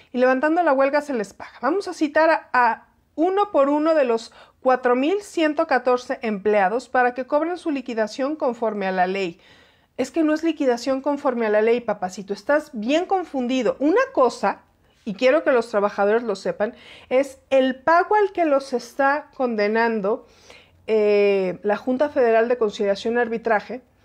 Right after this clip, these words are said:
y otra muy distinta, porque una vez que pague y se levante la huelga,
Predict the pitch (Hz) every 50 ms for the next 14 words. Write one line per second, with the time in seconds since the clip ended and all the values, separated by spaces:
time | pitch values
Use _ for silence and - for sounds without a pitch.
0 | _ _ _ _ _ 233 226 262 277 277 339 330 330 302 302 320 330 320 320 320
1 | - 311 277 262 302 294 262 - - 302 403 453 403 392 - - - - 311 240
2 | - - 220 214 196 190 175 - - 247 - - 254 240 240 226 233 254 277 285
3 | 339 330 320 262 220 202 214 196 180 180 185 226 -